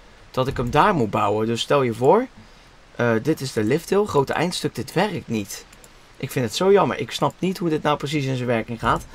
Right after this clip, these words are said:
Maar dan is het gewoon van, joh, je hebt hier een kettinglift, je gaat naar boven.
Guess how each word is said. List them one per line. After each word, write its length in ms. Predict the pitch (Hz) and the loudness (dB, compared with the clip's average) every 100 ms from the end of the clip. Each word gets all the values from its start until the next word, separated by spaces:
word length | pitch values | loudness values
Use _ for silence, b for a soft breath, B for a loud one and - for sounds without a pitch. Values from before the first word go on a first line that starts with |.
| B B B | B B B
Maar 240 | - 110 107 | -2 0 2
dan 220 | 143 185 | 2 2
is 120 | 165 | -2
het 120 | 160 | -6
gewoon 280 | 135 151 147 | 0 2 2
van, 120 | 131 | 0
joh, 280 | 131 143 139 b b b - | 4 4 4 b b b -2
je 80 | |
hebt 120 | 117 127 | 0 0
hier 120 | 120 | -6
een 100 | - | 0
kettinglift, 720 | 170 170 156 151 151 - - - | 0 2 2 4 2 -2 -12 -12
je 80 | |
gaat 140 | 120 104 | -8 -4
naar 100 | 113 | 6
boven. 520 | 156 165 151 147 | 8 8 6 2